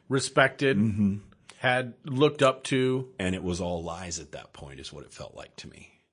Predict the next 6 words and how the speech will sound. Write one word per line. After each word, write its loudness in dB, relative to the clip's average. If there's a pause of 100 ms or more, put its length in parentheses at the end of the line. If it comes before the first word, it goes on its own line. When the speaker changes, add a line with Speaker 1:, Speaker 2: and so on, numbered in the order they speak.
(320)
Speaker 2:
Even 4
though 2
that -2
wasn't 0
true. -12 (540)
Like, 0